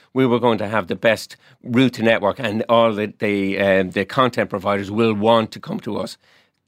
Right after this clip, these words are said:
That hasn't been, uh, been the case. Netflix has to pay a serious amount of money now. They're, I think they're spending upwards of about a billion a quarter on, on actual content, own made content. Um, and Apple are in a si-, similar situation.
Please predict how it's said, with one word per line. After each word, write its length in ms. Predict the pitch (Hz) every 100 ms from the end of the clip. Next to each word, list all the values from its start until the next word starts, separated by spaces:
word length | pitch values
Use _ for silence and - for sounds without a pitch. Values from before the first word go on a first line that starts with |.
| -
That 200 | 147 127
hasn't 400 | 135 117 113 92
been, 240 | 107 90 110
uh, 360 | 110 104 95 101
been 180 | 110 101
the 80 |
case. 260 | 101 107 92
Netflix 540 | 120 127 127 123 120 - _
has 140 | 113 -
to 80 | -
pay 220 | 120 104
a 40 |
serious 380 | - 117 107 101
amount 320 | 101 101 95
of 80 | 95
money 320 | 104 107 104
now. 160 | 101 98
They're, 140 | 104
I 160 | - 117
think 220 | - 151
they're 80 | 113
spending 360 | - 120 107 113
upwards 300 | - 110 101
of 100 | 98
about 200 | 101 98
a 20 |
billion 460 | 82 110 104 95 - - -
a 80 | 98
quarter 580 | - 107 107 98 104 -
on, 400 | 104 101 98 98 - _
on 280 | 104 104 107 -
actual 400 | 113 - - 104
content, 400 | - 104 104 110 127
own 340 | 127 120 110
made 360 | 117 117 113 -
content. 640 | 117 101 95 117 101 - -
Um, 380 | 107 101 101 95 - - -
and 260 | 123 110 -
Apple 340 | 127 131 107 101
are 80 |
in 160 | 101 101
a 40 |
si-, 280 | 95 113 107
similar 320 | - 113 98
situation. 680 | 95 113 - 104 104 - 95